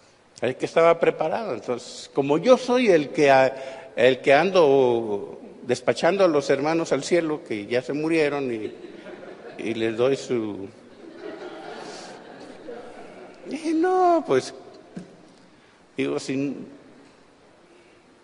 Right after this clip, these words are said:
digo, "No, pues gracias, Señor, por darme esta opor-, oportunidad".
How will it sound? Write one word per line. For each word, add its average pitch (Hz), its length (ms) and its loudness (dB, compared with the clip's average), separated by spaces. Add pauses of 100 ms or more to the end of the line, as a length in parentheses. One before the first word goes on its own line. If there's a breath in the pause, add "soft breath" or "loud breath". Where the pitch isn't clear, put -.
(500)
digo, 123 320 0
"No, 160 260 0
pues 127 220 -2
gracias, 160 320 -4
Señor, 156 320 -4
por - 220 -6
darme 139 240 -2
esta 143 180 -8
opor-, 104 300 -8 (200)
oportunidad". 104 760 -6